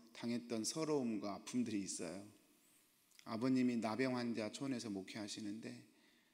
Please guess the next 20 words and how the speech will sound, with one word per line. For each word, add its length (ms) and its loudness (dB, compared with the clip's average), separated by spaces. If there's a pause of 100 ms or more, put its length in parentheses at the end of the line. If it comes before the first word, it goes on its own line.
(420)
어, 260 -12
거기서 320 -2
이제 380 0
옆, 200 0
옆 220 4
동네로 340 4
학교를 400 0
삼십 340 -4
분씩 240 -6
걸어 180 -2
다니는데, 680 -4
그때마다 760 -4 (520)
문둥병 1160 2 (760)
환자라고, 880 -6 (200)
문둥이라고 640 2
하면서 300 -8
이렇게 140 -10
막 220 -8
돌을 320 0
던져서 680 -4